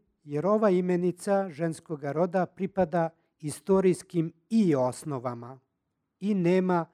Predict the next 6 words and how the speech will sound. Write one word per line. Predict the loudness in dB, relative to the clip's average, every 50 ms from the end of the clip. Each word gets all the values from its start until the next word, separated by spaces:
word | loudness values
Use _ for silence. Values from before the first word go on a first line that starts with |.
| _ _ _ _
jotovanja | -10 -2 2 2 2 2 2 0 0 2 2 0 0 0 -2 -2 -4 -6 -8 _ _ _ _ _ _ _ _ _ _
krajnjeg | -8 -2 0 0 0 0 0 -2 -4 -6 _ _
suglasnika. | -20 -12 -8 -8 -8 -8 -8 -12 -12 -14 -16 -20 -20 -20 _ -20 -20 -20 _ _ _ _ _ _ _ _ _ _ _ _ _ _ _ _
Između | 0 0 2 2 4 4 4 4 2 -2
krajnjeg | 0 2 2 2 4 2 2 0 -2 -4
suglasnika | -6 -10 -8 -4 -2 -2 -2 -2 -2 -6 -6 -4 -4 -6 -6